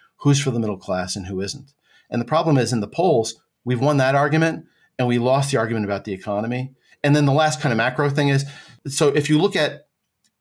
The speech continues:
the, uh, Biden's job approval on the economy and Obama's, and you look at Trump's and you look at George W. Bush, the two Republican numbers are better than the two Democratic numbers, the averages, and they're within a few points of each other in both cases. The Trump and, and Bush numbers are close together. The Biden and Obama numbers are close together.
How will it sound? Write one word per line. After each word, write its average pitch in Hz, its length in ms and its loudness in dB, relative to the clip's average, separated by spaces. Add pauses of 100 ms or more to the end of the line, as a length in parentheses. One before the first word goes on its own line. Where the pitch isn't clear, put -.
(120)
the, 120 280 -4 (100)
uh, 117 120 0
Biden's 131 360 0
job 143 200 -2
approval 147 280 0
on 143 100 2
the 143 60 2
economy 135 440 2
and 107 240 -4
Obama's, 98 580 -6 (600)
and 117 100 0
you 117 100 4
look 117 140 0
at - 140 -12
Trump's 127 340 -4
and 117 80 -2
you 113 80 0
look 117 120 -4
at 107 60 -8
George 110 300 -2
W. 95 260 -8
Bush, - 460 -14 (640)
the - 60 -16
two - 240 -4
Republican 151 480 0
numbers 135 280 2
are 110 60 -4
better 120 240 0
than 127 220 2
the 113 80 -8
two 127 180 -2
Democratic 104 480 -4
numbers, 85 240 -8
the 98 100 -4
averages, 127 600 -2 (500)
and 135 80 4
they're 139 80 4
within 143 220 2
a - 20 0
few 135 160 -4
points 127 300 -6
of 95 80 -10
each 92 140 -8
other 92 140 -8
in 82 60 -14
both 104 220 -4
cases. - 420 -10 (140)
The 101 60 -8
Trump 139 260 -4
and, 113 200 -4
and 117 120 -4
Bush 123 180 -2
numbers 117 320 0
are 113 60 -10
close 113 240 -4
together. 107 320 -2
The 95 100 -10
Biden 101 240 -6
and 98 100 -6
Obama 92 300 -8
numbers 87 240 -14
are - 40 -20
close 78 180 -18
together. - 240 -16